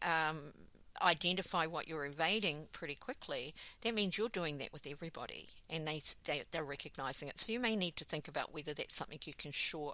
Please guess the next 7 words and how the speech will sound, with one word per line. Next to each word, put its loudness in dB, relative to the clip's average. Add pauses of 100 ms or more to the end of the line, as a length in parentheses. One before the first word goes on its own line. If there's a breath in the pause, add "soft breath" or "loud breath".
up -2
and -8
develop -2
within -6
yourself. -2 (560 loud breath)
Um, 4
you, 4